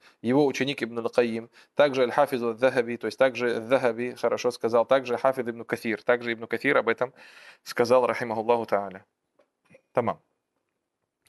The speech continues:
Шейх аль-Ислам,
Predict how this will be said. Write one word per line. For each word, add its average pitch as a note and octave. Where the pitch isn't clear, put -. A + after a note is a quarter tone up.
Шейх G3
аль-Ислам, D#3+